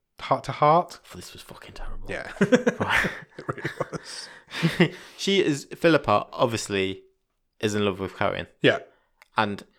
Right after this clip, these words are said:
Speaker 2: she gives him this pep talk about, you know,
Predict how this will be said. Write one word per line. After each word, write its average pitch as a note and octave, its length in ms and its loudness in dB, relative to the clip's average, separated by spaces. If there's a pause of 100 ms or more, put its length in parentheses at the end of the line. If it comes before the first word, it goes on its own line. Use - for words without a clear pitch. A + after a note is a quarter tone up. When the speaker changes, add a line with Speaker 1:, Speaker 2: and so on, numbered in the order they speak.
(280)
Speaker 2:
she D#3 160 0
gives C3 220 2
him B2 80 0
this G#2+ 140 0
pep - 300 -2
talk G#2 320 0
about, G2 480 0
you G#2+ 80 -8
know, A#2 280 -4